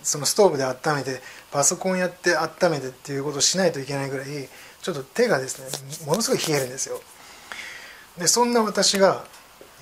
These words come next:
冷え性をなんとか改善したい、インターネットで検索しました。二つのブログが表示されました。このブログは二つとも同じお茶を売ってます。冷え性がな-、えー、改善できる、冷え性を改善するお茶。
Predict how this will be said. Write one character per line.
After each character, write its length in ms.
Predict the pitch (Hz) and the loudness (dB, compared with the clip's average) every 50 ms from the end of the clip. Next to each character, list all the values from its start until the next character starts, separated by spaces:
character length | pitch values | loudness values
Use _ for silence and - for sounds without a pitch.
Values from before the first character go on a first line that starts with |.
| - - | -8 -2
冷 80 | 170 202 | 0 2
え 80 | 226 226 | 2 4
性 180 | - 170 143 | 4 4 4
を 60 | 135 | 4
な 160 | 135 156 202 226 | 4 2 2 2
ん 80 | 214 | 2
と 100 | - 156 | 2 2
か 140 | 135 127 123 | 0 0 0
改 260 | - - - 147 151 | -2 0 0 0 0
善 220 | 143 156 156 151 147 | 2 0 0 0 0
し 100 | - - | 0 0
た 140 | 147 127 | 0 -2
い、 80 | 120 - - - - - 160 | -4 -8 -16 -20 -20 -12 -8
イ 100 | 170 175 | -6 -4
ン 60 | 170 | 0
タ 80 | 175 165 | 4 4
ー 40 | 160 | 4
ネ 40 | 160 | 4
ッ 20 | |
ト 60 | 143 | 2
で 100 | 127 120 | -2 -8
検 220 | - - 165 170 165 | -6 -2 0 0 2
索 140 | 175 - | 2 0
し 80 | - 170 | 0 0
ま 80 | 160 151 | 0 0
し 80 | - | 0
た。 120 | - - - - - - - | -2 -4 -8 -12 -16 -18 -14
二 240 | - - 220 226 | -8 -4 -2 -2
つ 120 | 226 - 233 | 0 0 0
の 100 | 214 175 | 0 0
ブ 120 | 156 156 | 2 2
ロ 80 | 156 151 | 2 4
グ 60 | 156 | 4
が 60 | 196 | 2
表 100 | 196 185 | 2 0
示 200 | 160 135 127 117 | 0 -4 -2 -2
さ 120 | - 131 120 | -4 -4 -4
れ 40 | 120 | -8
ま 100 | 120 110 | -8 -8
し 80 | - | -6
た。 120 | - 107 - - - - - - - - - - - - - - - | -6 -6 -10 -12 -14 -14 -14 -14 -16 -20 -20 -20 -16 -16 -16 -14 -10
こ 140 | - - 180 | -4 -2 -2
の 100 | 190 196 | -2 0
ブ 120 | 185 196 | 2 4
ロ 100 | 196 190 | 4 4
グ 120 | 185 190 196 | 4 6 6
は 200 | 185 147 135 - - - - - | 6 4 4 -2 -8 -14 -14 -8
二 200 | - - 190 185 | -2 2 2 2
つ 140 | 190 - - | 2 0 -2
と 80 | 196 | 0
も 280 | 180 175 - 165 156 165 | 0 0 0 0 0 2
同 160 | 196 233 240 | 4 4 4
じ 140 | 208 226 220 | 2 2 -2
お 160 | - 180 170 | 0 0 2
茶 180 | - 175 165 160 | 6 6 6 6
を 40 | |
売 60 | 151 147 | 4 0
っ 20 | |
て 120 | - - | -4 -4
ま 120 | 139 135 123 | -4 -4 -4
す。 160 | - - - - - - - - - - - - - - - - - - - - - - - - - - - | -6 -6 -8 -14 -20 -20 -20 -20 -20 -20 -20 -20 -14 -10 -10 -10 -10 -10 -18 -18 -20 -20 -20 -20 -16 -8 -4
冷 60 | 190 208 | 0 0
え 80 | 220 208 | 2 2
性 300 | - - 156 139 131 127 | 4 4 4 4 4 2
が 120 | 123 123 | 0 -4
な-、 220 | 123 131 139 143 139 147 | -6 -4 -4 -4 -2 -2
え 80 | 139 135 | -4 -2
ー、 20 | |
改 260 | - - 190 220 226 208 | 0 2 2 4 4 4
善 240 | 190 208 202 196 | 2 2 4 4
で 100 | 185 180 | 4 4
き 120 | 180 185 190 | 4 4 4
る、 220 | 190 185 185 - - - - - - | 4 2 0 -2 -18 -20 -10 -2 0
冷 80 | 196 | 2
え 40 | 196 | 2
性 120 | - 170 | 4 4
を 40 | 139 | 2
改 200 | - - 170 180 | 2 2 0 0
善 160 | 175 185 185 | 0 0 -2
す 120 | 165 - 208 | 0 2 4
る 80 | 220 | 4
お 80 | 165 131 | 4 4
茶。 200 | - 135 135 | 2 -2 -4